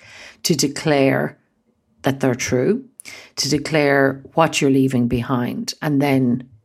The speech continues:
being able to identify what you want to bring with you. And when that time comes, I invite you to sit down and write out the answer to this question.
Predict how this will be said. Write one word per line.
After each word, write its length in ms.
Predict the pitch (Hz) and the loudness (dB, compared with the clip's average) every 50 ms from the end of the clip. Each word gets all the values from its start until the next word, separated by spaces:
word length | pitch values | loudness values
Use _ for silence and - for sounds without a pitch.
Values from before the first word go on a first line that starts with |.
| _ _ - | _ _ -2
being 180 | - 139 139 | 0 2 2
able 240 | 131 127 123 120 135 | 2 2 2 0 -2
to 120 | 131 139 127 | -2 0 -2
identify 520 | 120 120 123 120 117 - - - 131 117 120 | -2 0 0 -2 -2 -4 -4 -4 -4 -4 -4
what 260 | 117 131 117 - - | -4 -4 -6 -4 -4
you 80 | 123 117 | -4 -4
want 180 | 113 113 117 | -4 -4 -6
to 80 | - 135 | -8 -10
bring 340 | 135 - 120 117 113 101 - | -8 -6 -6 -6 -6 -8 -8
with 300 | - 110 101 - - - | -10 -10 -10 -12 -14 -16
you. 100 | - - - _ _ _ _ _ _ _ _ _ _ _ _ _ _ _ _ _ _ _ _ - - - - | -16 -16 -18 _ _ _ _ _ _ _ _ _ _ _ _ _ _ _ _ _ _ _ _ -20 -20 -12 -6
And 160 | - 170 - - - - | -6 -6 -6 -6 -2 2
when 260 | 233 240 220 214 196 | 4 6 6 6 6
that 320 | 160 147 135 135 135 - | 6 4 2 0 -4 -8
time 300 | - - 127 110 113 107 | -4 -2 -2 -2 -2 -4
comes, 580 | 110 - - 110 82 80 - 180 196 220 - - - - - - - - - _ _ | -8 -6 -4 -4 -4 -2 -2 -2 -4 -4 -6 -10 -14 -20 -20 -20 -20 -20 -20 _ _
I 260 | 135 135 131 - - - - | -2 0 0 -2 -4 -4 -2
invite 500 | 127 135 123 120 135 123 113 113 - - | 0 0 0 2 2 0 0 0 -2 -4
you 100 | - 151 | -6 -4
to 120 | - 160 | -4 -4
sit 320 | - - - 160 170 - - | -4 -2 -2 -2 -2 -2 -2
down 380 | - 107 101 101 - 120 - - | -4 -4 -2 -2 -4 -6 -6 -4
and 240 | 139 135 131 131 135 | -2 0 0 2 2
write 240 | 147 151 160 160 | 2 2 2 2
out 240 | - 120 131 135 135 | 2 0 0 0 0
the 140 | 131 127 120 | -2 -2 -2
answer 320 | 120 113 110 107 - 135 | -2 -4 -4 -4 -6 -8
to 180 | 127 - - - | -8 -8 -12 -6
this 240 | - 117 110 - - | -6 -6 -4 -4 -8
question. 540 | - - 117 87 - - - - - - | -6 -4 -4 -4 -4 -6 -12 -14 -16 -16